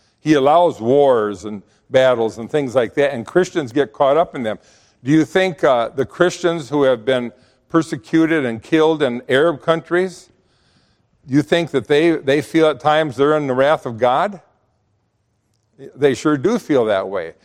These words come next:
But it's the ultimate destination that we have in spite of where we are.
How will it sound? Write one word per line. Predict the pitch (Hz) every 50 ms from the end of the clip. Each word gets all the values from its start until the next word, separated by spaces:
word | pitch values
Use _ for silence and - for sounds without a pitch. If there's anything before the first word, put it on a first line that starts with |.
| _ _ _ _ _
But | - 151
it's | 156 - -
the | 185 - - -
ultimate | 185 208 233 226 - 214 185 180 175 131
destination | 127 185 190 - - - 170 156 156 175 208 226 233 - - 143 120
that | 120 123 123
we | 120 120 107
have | 95 135 131 131 131 131 -
in | - 147 147
spite | - - - _ _ _ - 208 220 254 247 -
of | 175 139 127
where | 135 139 139 127
we | 123 127 120 113
are. | 113 104 104 113 117 -